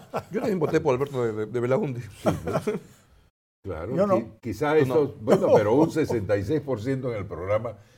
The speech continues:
Speaker 2: debería animarlo a presentarse. <laughs>
Speaker 3: Pero esa es una de las cosas que no sabemos ahora. No sabemos si los congresistas actuales se pueden presentar
Speaker 2: Así es.
Speaker 3: o no se pueden presentar y se van a presentar el dos mil veintiuno. Ese, estamos en la tierra de nadie.
Speaker 2: Por eso, en ese contexto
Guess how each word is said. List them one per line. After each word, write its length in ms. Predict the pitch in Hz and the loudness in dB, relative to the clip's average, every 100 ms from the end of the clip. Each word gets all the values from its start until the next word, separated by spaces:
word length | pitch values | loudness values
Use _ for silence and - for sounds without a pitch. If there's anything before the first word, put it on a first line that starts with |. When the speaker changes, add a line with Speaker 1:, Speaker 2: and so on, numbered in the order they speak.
| _ | _
Speaker 2:
debería 480 | 98 101 92 113 113 | -4 -4 -2 0 0
animarlo 480 | 90 80 95 92 87 | -2 -6 -6 -4 -4
a 40 | |
presentarse. 600 | 76 73 - - - 190 | -6 -6 -2 0 4 6
<laughs> 1500 | - 196 247 196 - 196 151 220 - - - - - - - | 6 6 6 4 4 2 2 0 0 -2 -2 -4 -4 -8 4
Speaker 3:
Pero 260 | 196 262 247 | 6 6 4
esa 180 | 214 | 2
es 100 | 247 277 | 0 0
una 680 | 285 226 202 180 175 170 | 0 2 0 0 2 0
de 100 | 165 | 0
las 180 | 170 156 | 0 0
cosas 340 | 254 - 240 | -2 0 0
que 120 | 233 180 | 0 -2
no 120 | 233 | 0
sabemos 500 | 190 202 339 285 190 | 2 2 0 -2 -2
ahora. 280 | 320 302 190 | -2 -2 0
No 140 | 208 | 2
sabemos 460 | 208 196 233 247 170 | 6 8 8 6 0
si 80 | |
los 140 | 170 151 | 0 0
congresistas 600 | 170 156 147 202 208 196 | 0 -2 -6 -8 -4 -2
actuales 420 | 170 151 202 220 | -2 2 2 2
se 100 | 160 | -4
pueden 320 | 135 175 190 185 | -6 -4 -4 -6
presentar 560 | 185 185 175 214 220 - | -10 -10 -2 -2 -2 -4
Speaker 2:
Así 280 | - - | -10 -6
es. 160 | 151 101 | -8 -6
Speaker 3:
o 100 | 165 | -2
no 180 | 175 202 | 2 2
se 120 | 196 | 2
pueden 240 | 202 214 | 0 0
presentar 640 | 185 180 185 170 214 226 202 | -2 -4 -6 -2 0 0 -2
y 60 | |
se 140 | 135 165 | -2 0
van 120 | 180 | 0
a 100 | 196 | 0
presentar 340 | 180 170 196 | -2 -2 -2
el 80 | 196 | 0
dos 120 | 185 | -2
mil 180 | 175 208 | -4 -6
veintiuno. 460 | 202 190 254 294 233 | -6 -6 -8 -4 -4
Ese, 560 | 233 233 196 180 165 | -4 -6 -6 -6 -8
estamos 400 | 151 214 220 214 | -10 -10 -8 -10
en 80 | 196 | -8
la 100 | 175 | -10
tierra 260 | 170 226 214 | -4 -2 -2
de 100 | 202 | -4
nadie. 320 | 294 247 - | -6 -8 -4
Speaker 2:
Por 140 | 127 175 | 0 0
eso, 280 | - 123 123 | 0 -6 -2
en 240 | 120 135 | 0 0
ese 280 | 196 208 190 | -2 -2 -4
contexto 760 | 180 165 165 143 - - 131 | -4 -6 -6 -8 -8 -8 -8